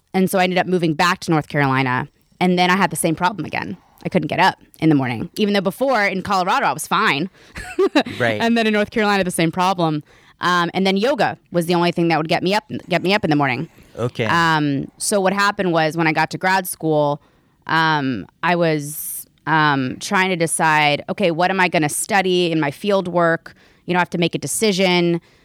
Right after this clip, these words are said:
Speaker 1: You know, I'm supposed to let my subconscious decide. I'm supposed to, like, kind of figure out what am I supposed to be doing, you know? So I'm like, "Ah, da, da." And then I remember I was actually doing my first ten-day fast.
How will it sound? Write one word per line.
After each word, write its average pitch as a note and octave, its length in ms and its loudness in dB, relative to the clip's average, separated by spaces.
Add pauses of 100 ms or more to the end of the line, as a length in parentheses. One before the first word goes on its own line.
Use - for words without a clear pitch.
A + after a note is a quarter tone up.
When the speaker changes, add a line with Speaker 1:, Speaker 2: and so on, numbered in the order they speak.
(140)
Speaker 1:
You E3 100 -6
know, F3 60 0
I'm E3+ 140 0
supposed F#3+ 240 -2
to F#3 60 -4
let E3 180 -2
my D#3 120 -2
subconscious G3 680 -4
decide. F3+ 420 0
I'm F#3 80 -2
supposed A3+ 160 0
to, B3 60 -2
like, F#3+ 140 2
kind G3+ 160 2
of F3+ 80 -2
figure F#3 240 0
out E3 160 2
what F#3 120 2
am G3+ 120 2
I F#3+ 60 4
supposed F3 340 -2
to D#3 60 -4
be D3+ 80 -4
doing, C#3+ 260 -2
you D3+ 40 -2
know? D#3 120 0 (320)
So F3 80 -2
I'm E3 40 0
like, F3 140 -2
"Ah, A#3+ 160 2
da, A3+ 80 0
da." F3+ 220 2 (400)
And G#3+ 180 2
then A3 300 2 (280)
I G3 200 2
remember G3 360 0
I F#3 100 4
was F#3 100 -2
actually F#3 260 -2
doing E3 320 0
my E3 120 2
first - 300 -2
ten-day E3 340 0
fast. - 580 -2